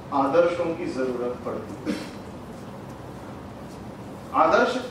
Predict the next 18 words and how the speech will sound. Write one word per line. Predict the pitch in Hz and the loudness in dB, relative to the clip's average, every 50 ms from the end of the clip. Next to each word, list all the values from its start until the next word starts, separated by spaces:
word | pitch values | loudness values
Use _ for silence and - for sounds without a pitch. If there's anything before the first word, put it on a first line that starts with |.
| - - | -6 -2
खड़े | - - 214 262 | 2 4 6 6
कर-, | 254 254 240 214 214 214 214 - - | 6 4 2 2 0 0 -2 -2 2
करने | 196 185 185 190 202 214 | 4 4 4 4 4 2
पड़ते | 208 196 185 185 190 - 196 180 | 4 4 4 4 4 2 2 2
हैं, | - - - - | 2 2 2 4
आदर्शों | - 180 180 - 190 202 208 214 226 214 214 | 6 6 6 6 6 4 4 4 2 0 0
की | 214 233 226 220 | 0 0 2 4
राहों | 208 196 175 - 202 202 | 6 6 6 6 4 2
पर | 196 220 220 214 220 - - | 2 0 -2 -2 -4 -4 -2
चलना | 180 180 175 175 196 240 262 262 | 0 2 2 4 4 4 4 4
पड़ता | 254 233 214 208 196 202 202 | 4 2 2 2 4 4 2
है, | 190 185 196 226 - - | 4 4 2 0 0 -2
इसलिए | - - 202 208 220 226 233 | -6 -6 -6 -4 -2 0 0
सबसे | 226 214 196 - - 226 | 0 0 0 0 -2 -2
पहले | 220 202 196 196 196 190 220 214 214 | 0 4 4 4 6 4 2 0 0
उन | - 202 214 - - | 0 0 0 2 4
आदर्शों | 160 147 165 185 190 190 190 196 190 190 | 4 4 6 4 4 4 2 2 0 0
को | - - 196 220 254 - - | 0 2 2 2 2 2 0